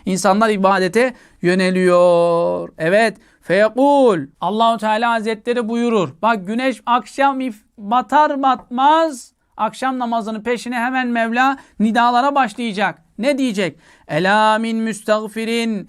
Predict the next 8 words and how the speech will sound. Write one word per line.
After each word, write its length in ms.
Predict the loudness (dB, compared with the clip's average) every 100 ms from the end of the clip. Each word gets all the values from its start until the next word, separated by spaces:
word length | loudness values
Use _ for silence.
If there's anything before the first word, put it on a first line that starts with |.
| _ _
fe 180 | -4
agfira 520 | -2 -2 -4 -6 -2 0
lehu." 600 | 0 0 0 -2 -2 -6
Yok 340 | -4 -2 -4 -8
mu 220 | -10 -6
tövbe 380 | -4 -4 -4 -8
istiğfar 640 | -10 -12 -10 -4 -4 -2
eden? 580 | -4 -2 -2 -4 -8